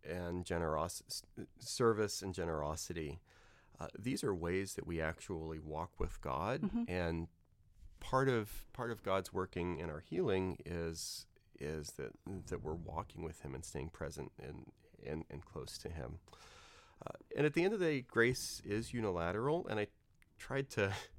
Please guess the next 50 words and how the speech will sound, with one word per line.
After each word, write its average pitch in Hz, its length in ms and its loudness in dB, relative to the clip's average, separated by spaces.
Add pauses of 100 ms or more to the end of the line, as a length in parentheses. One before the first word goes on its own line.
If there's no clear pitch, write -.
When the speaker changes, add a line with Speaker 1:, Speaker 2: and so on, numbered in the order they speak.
(120)
Speaker 1:
<laughs> - 420 -12
I - 40 -2
guess - 160 2
there 135 100 4
was 110 120 4
a 104 40 4
lot 95 180 4
going 92 220 4
on 90 80 2
in 87 80 0
the 85 60 -4
sermon, 85 360 0
talked - 280 0
a 95 40 -2
little 95 200 4
bit 90 140 0
about 87 280 -2
grace - 280 -2
and 85 120 0
free 87 220 -2
will, 90 460 4 (120)
<laughs> - 140 -6
God's 110 180 2
sovereignty 92 540 2
and, 87 260 -2
and 90 140 0
our 85 180 4
agency, 123 560 -2
how 92 320 4 (480)
there - 120 6
is 311 120 4
a 113 220 8 (320)
blessed 113 340 4
mystery 101 680 2 (520)
within 101 300 -2
Christianity 90 800 2
where 82 260 0
ultimately 101 560 0
our, 87 320 4
our - 140 -2
salvation 85 560 -2
is 78 100 -4
a 85 60 -4
gift - 260 -4
of 76 120 -12
God 78 260 -2
from - 180 -10
first - 380 -8
to 76 80 -6
last. 76 560 -6